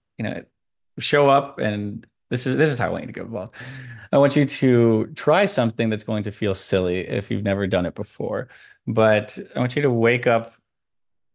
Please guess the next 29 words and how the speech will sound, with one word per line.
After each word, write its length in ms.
for 120
the 60
next 580
seven 400
days 540
and, 420
and, 360
and 360
the 80
first 280
thing 120
you 100
do 460
is 520
look 240
in 100
the 80
mirror 440
and, 200
and 160
write 200
down 200
a 60
list 380
of, 340
of, 200
I 60
don't 80
know, 80